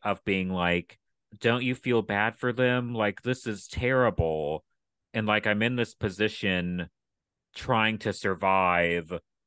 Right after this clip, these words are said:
and just get by as, like, a useful jailer of my own kind, but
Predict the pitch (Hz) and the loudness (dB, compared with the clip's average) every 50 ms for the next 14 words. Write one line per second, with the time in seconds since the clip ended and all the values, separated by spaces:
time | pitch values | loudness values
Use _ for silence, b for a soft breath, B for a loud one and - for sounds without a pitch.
0 | _ _ _ _ _ _ _ - - 107 101 98 95 92 90 90 90 87 90 87 | _ _ _ _ _ _ _ -6 -2 0 2 2 2 2 0 0 0 -2 -2 -2
1 | 92 85 - 107 - - 107 98 95 - - 104 95 - 107 104 101 92 92 - | -4 -4 -6 -8 -8 -2 0 0 0 0 -4 -12 -6 -2 0 0 0 0 -2 -2
2 | 101 90 90 90 90 87 85 82 82 82 82 82 82 82 85 - - 92 92 92 | 0 2 4 4 4 4 4 4 2 2 0 0 -2 -4 -6 -6 -4 -2 -2 -2
3 | 85 - 98 92 90 87 85 85 82 80 - - - - - _ _ _ _ _ | -2 -4 -6 -4 -2 0 0 0 -2 -4 -8 -14 -20 -20 -20 _ _ _ _ _
4 | _ _ _ _ _ _ _ - 110 107 101 95 95 101 101 101 - - - - | _ _ _ _ _ _ _ 0 0 0 0 0 -2 -2 -2 -2 -2 -6 -10 -10
5 | - - 95 92 92 90 87 85 87 87 85 87 85 _ _ _ _ _ _ _ | -4 0 2 2 4 4 2 2 2 0 0 -2 -4 _ _ _ _ _ _ _
6 | _ _ _ _ _ _ _ - 110 110 107 98 92 101 98 101 101 98 95 92 | _ _ _ _ _ _ _ -12 -10 -10 -10 -6 -2 0 2 2 2 2 2 2
7 | 92 92 90 90 87 87 87 - 101 95 90 90 87 87 87 87 85 - - 104 | 2 2 2 2 2 0 0 0 -2 0 0 0 0 0 -2 -4 -8 -8 -6 -4
8 | 101 92 90 87 85 80 80 82 85 87 87 92 - - 95 87 87 85 87 | -2 -2 0 -2 -2 -2 -4 -6 -6 -6 -8 -6 -2 0 2 2 2 2 0